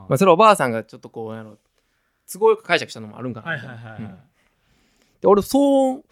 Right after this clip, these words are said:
Speaker 1: それもちょっとな、どうなんかなとも思ったから、
Speaker 2: あははは。
Speaker 1: 次、役場行ってん。
Speaker 2: おお。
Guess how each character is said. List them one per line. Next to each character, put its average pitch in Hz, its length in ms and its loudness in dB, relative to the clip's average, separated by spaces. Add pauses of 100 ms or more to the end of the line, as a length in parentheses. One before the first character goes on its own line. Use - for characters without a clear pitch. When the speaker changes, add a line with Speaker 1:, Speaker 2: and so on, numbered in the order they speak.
(420)
Speaker 1:
そ - 200 -8
れ 269 100 0
も 175 100 0
ち 147 80 -6
ょ - 40 -4
っ - 100 -10
と 127 100 -20
な、 131 320 -10
ど 156 200 0
う - 20 2
な 113 80 2
ん 104 80 -14
か 123 100 -6
な 156 220 0
と 120 160 -16
も 123 240 -4
思 131 80 -14
っ - 20 -20 (220)
た 147 60 -16
か 139 140 -6
ら、 120 120 0
Speaker 2:
あ 110 80 2
は 107 60 -12
は 110 180 -16
は。 92 80 -20 (1000)
Speaker 1:
次、 131 220 -2
役 110 240 -2
場 123 80 -4
行 127 80 -10
っ - 40 -20
て - 140 -20
ん。 - 40 -20 (360)
Speaker 2:
お 208 360 4
お。 120 140 -12